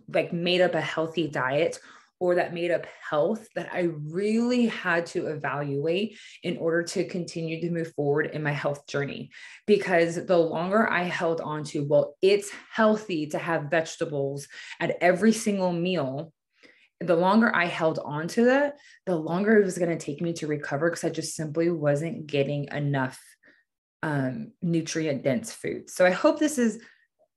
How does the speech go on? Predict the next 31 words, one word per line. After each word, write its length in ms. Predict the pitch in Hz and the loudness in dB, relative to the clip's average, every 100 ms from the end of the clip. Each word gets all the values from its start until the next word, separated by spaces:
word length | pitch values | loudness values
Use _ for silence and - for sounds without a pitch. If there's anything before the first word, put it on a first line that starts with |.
| _ - | _ -4
making 360 | 196 - 196 | -4 -2 -4
sense. 340 | 180 160 160 - | 0 0 0 0
And 140 | 180 | 0
I 100 | 175 | 2
want 260 | 180 226 254 | 4 4 4
us 200 | 262 - | 2 -2
to 80 | |
see 240 | 226 214 202 | -4 -2 -2
that 420 | 185 - 160 - | -2 -4 -10 0
this 340 | 196 214 208 | 4 4 4
is 320 | 247 247 226 151 | 2 2 0 -4
why 440 | 165 156 160 156 | -4 -4 -6 -4
H 280 | - 156 - | -4 -4 -2
A 340 | 170 165 170 - _ _ - | -2 -2 -4 -10 _ _ -10
recovery 480 | 170 - 165 151 160 | -8 -6 -4 -4 -4
can 200 | 185 180 | -4 -4
be 160 | 170 | -4
so 460 | 170 - - 165 165 | -6 -8 -4 -2 -2
tough, 400 | 165 - 143 - | -4 -4 -4 -4
'cause 200 | 185 156 | -6 -6
we 280 | 147 180 208 165 | -2 -2 -2 -2
really 300 | 165 165 185 | -2 0 0
have 360 | - 151 151 | -2 -4 -4
to 120 | - 180 | -2 -2
explore 1000 | - - - - 151 139 156 214 226 - _ _ _ _ _ _ _ _ - | -2 -8 -12 -6 0 0 2 0 0 -4 _ _ _ _ _ _ _ _ -12
these 340 | 170 185 185 147 | -4 0 0 0
beliefs 540 | 175 151 156 190 214 | 0 0 2 0 0
that 140 | - | 0
we 100 | 185 | 2
hold 480 | 185 - 180 170 185 | 2 2 2 2 0
so 1080 | - - - - 196 165 175 190 233 254 | -6 -8 -8 -2 2 6 6 6 6 4